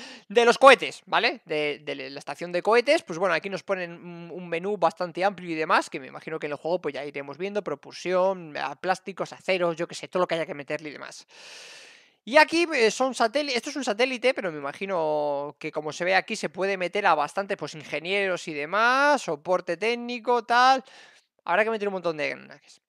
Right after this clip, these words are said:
Así que pasa. Y bueno, y aquí pues nos informan un poquito de sus cosas que están haciendo y demás, y como veis, pues eso es todo. Espero que os haya gustado, os haya entretenido, ya sabéis, hay un montón de cambios, han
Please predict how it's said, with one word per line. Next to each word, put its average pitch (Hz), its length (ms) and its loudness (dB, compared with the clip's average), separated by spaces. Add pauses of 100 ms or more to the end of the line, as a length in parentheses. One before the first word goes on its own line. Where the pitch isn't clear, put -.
(180)
Así 160 160 -12
que 170 100 -8
pasa. - 260 -14
Y 277 60 -2
bueno, 320 220 6
y 330 60 2
aquí 311 200 4
pues 240 240 2
nos 156 320 0
informan 160 380 -6
un 147 60 -16
poquito 147 440 -4
de 139 180 -4
sus 143 200 -14
cosas 165 180 -10
que 165 80 -14
están 151 180 -10
haciendo 185 320 -8
y 156 60 -6
demás, 196 320 0
y 170 60 -14
como 147 180 -8
veis, 208 240 -4 (220)
pues 185 160 0
eso 180 180 -6
es 143 120 -10
todo. - 220 -14 (440)
Espero 359 320 10
que 294 80 6
os 262 60 0
haya 262 160 6
gustado, 311 360 8
os 294 140 6
haya 262 100 6
entretenido, 262 640 4
ya 294 140 4
sabéis, 254 220 0
hay 254 100 -2
un 262 60 -8
montón 240 340 0
de 190 120 -4
cambios, 269 580 4
han 185 280 2